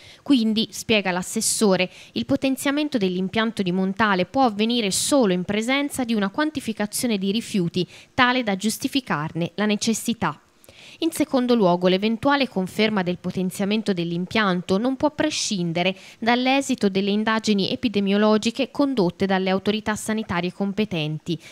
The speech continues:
le cui conclusioni sono attese a dicembre duemilaquattordici.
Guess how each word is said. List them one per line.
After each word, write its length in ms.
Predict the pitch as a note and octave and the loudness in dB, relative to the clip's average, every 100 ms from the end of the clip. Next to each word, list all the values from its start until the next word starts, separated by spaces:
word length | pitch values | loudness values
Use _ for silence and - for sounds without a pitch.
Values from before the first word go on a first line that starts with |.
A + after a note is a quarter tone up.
| - | -8
le 100 | F#3+ | -6
cui 180 | - A3 | -2 -2
conclusioni 720 | - C4 C4 C4 G3+ F3+ E3+ | 0 -4 0 0 0 0 0
sono 220 | - G#3+ | -2 -2
attese 460 | G#3+ - E3+ D#3 F3 | -4 -2 -2 -2 -4
a 40 | |
dicembre 640 | F3 G#3+ - C#3+ D#3 D#3+ | -4 -4 -2 -2 -2 -2
duemilaquattordici. 1300 | E3+ F3+ F#3 F#3+ G#3 G3+ - D#3 D3+ D3 D3+ - D#3 | 0 0 0 -2 -4 -4 -4 -4 -4 -8 -6 -6 -6